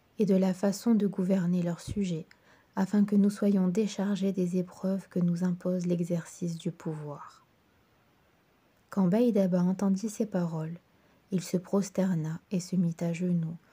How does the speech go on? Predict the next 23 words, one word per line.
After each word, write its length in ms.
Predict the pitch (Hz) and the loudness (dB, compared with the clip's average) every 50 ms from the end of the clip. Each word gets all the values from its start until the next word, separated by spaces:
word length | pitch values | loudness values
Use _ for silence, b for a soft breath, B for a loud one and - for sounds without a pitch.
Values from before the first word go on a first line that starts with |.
| b b b b b _ | b b b b b _
puis 280 | - - 165 160 165 175 | -12 -8 -6 -2 -2 0
relevant 480 | 170 180 202 202 202 185 180 185 202 | 2 2 2 4 4 4 2 2 4
la 180 | 208 202 180 170 | 4 4 2 0
tête, 360 | - - 170 175 170 - - | 0 0 -2 -2 -2 -4 -6
il 160 | 175 170 165 | -6 -4 -4
dit : « 300 | 160 165 165 156 160 170 - _ | -6 -6 -6 -6 -6 -8 -8 _
Ô 200 | - 190 185 185 | -2 0 0 0
roi, 340 | 170 165 165 160 151 151 160 - _ b b b b b b b b _ _ _ _ _ _ _ | 0 -2 -4 -6 -6 -10 -14 -18 _ b b b b b b b b _ _ _ _ _ _ _
à 100 | 190 180 | -4 -4
qui 320 | 185 - - 196 190 175 185 - _ _ _ | -4 -4 -4 -4 -4 -4 -6 -12 _ _ _
tout 200 | - 214 202 190 | -2 0 2 2
réussit, 600 | 175 175 170 170 160 156 - - - - 160 165 - _ _ _ _ _ _ _ _ _ _ _ _ _ _ _ _ _ | 2 2 0 0 -2 -6 -10 -10 -8 -8 -8 -10 -10 _ _ _ _ _ _ _ _ _ _ _ _ _ _ _ _ _
que 100 | - 214 | 0 0
ton 240 | 202 208 196 190 196 | 2 4 6 6 6
étoile 480 | 214 214 208 - 196 202 208 202 196 185 | 6 4 2 0 0 2 2 2 2 0
s'élève, 600 | - - 208 190 175 170 165 165 165 165 170 - - _ _ _ _ _ _ _ _ _ _ | -2 0 0 0 2 2 0 0 -2 -4 -6 -8 -14 _ _ _ _ _ _ _ _ _ _
que 100 | - 202 | 2 4
la 180 | 185 185 185 185 | 6 6 8 8
mauvaise 500 | 185 190 202 208 196 190 180 175 180 - | 6 6 6 6 4 4 2 0 -2 -6
fortune 540 | - - 190 180 - - - - 202 190 190 | -4 -4 -4 -4 -6 -8 -2 2 2 2 2
s'écarte 640 | 190 - 202 185 190 190 185 175 - - - - | 2 -2 -4 -2 0 -2 -2 -4 -6 -12 -10 -6
de 140 | 180 180 170 | -4 -2 -2
toi, 360 | 165 - - - 165 160 165 | -4 -4 -8 -10 -10 -10 -10